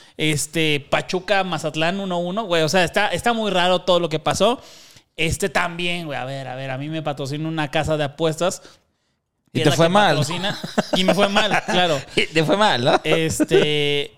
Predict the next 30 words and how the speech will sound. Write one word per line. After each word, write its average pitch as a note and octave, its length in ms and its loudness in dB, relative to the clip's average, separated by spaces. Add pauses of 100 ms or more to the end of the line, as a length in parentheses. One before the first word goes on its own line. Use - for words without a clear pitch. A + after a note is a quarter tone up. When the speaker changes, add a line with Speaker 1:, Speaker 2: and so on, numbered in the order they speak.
(120)
Speaker 1:
pero F#3 220 2
no G#3+ 220 2
por, G#3 180 2 (260)
es G3 160 -6
que A#3 120 -6
también G#3 300 -4
eso A3 160 -10
me F#3+ 120 -14
caga, E3+ 360 -14
güey, D3+ 260 -6
porque D#3 460 -4
yo F3 140 4
estoy G3+ 420 0
en D3+ 180 0
ese F#3 180 0
pedo G3+ 400 0 (340)
y E3+ 120 0
es E3+ 100 2
de, F3 180 0
"Sí, - 420 -2 (200)
güey, C4 260 6
pues B3+ 200 2
es, D4+ 160 4
es C#4 240 2
que D4+ 180 4
no C4+ 160 4
mames, C#4 300 0
está C#4 220 2
bien C#4+ 220 0
tru-, A#3 220 -2